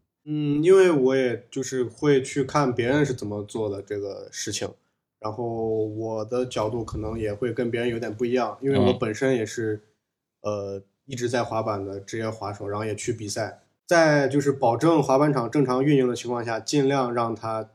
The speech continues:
Speaker 1: 更滑板一点。<laughs> 首-，首先你开这个滑板场，你不赚钱的话，你是肯定维持不下去的。你先能活下去是第一目标嘛。呃，在这个情况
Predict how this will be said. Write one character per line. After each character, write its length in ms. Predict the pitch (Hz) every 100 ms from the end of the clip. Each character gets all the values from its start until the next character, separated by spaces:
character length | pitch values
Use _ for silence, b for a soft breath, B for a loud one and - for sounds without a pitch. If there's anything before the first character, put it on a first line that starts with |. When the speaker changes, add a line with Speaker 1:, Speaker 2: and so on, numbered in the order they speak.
| _
Speaker 1:
更 140 | - 107
滑 180 | 104 101
板 160 | 98 101
一 40 |
点。 380 | 110 113 113 98 b b
<laughs> 160 | b
首-， 220 | - 123 117
首 160 | 127
先 180 | 123 170
你 60 | 131
开 180 | 147
这 60 | 151
个 60 | 139
滑 160 | 131
板 160 | 131 139
场， 220 | 117 110
你 60 | 110
不 140 | 127
赚 180 | 160 139
钱 160 | 120
的 80 | 127
话， 240 | 123 113 110
你 160 | 107
是 120 | 113
肯 180 | 117 107
定 360 | 120 120 113 98
维 100 | 107
持 140 | -
不 80 | 120
下 140 | 123 113
去 180 | -
的。 160 | 104 - _ _ _ _ _
你 120 | 131
先 280 | 117 160 160
能 220 | 147 135
活 240 | 139 117 120
下 120 | 143
去 200 | 127 110
是 220 | 104 113
第 200 | 107 113
一 60 | 113
目 240 | 113 107
标 200 | 101 98
嘛。 80 | 95 - _ _ _ _ _ _ _
呃， 220 | 110 107
在 180 | 107 143
这 120 | 151
个 140 | 165 143
情 300 | - 131 143
况 340 | 156 143 131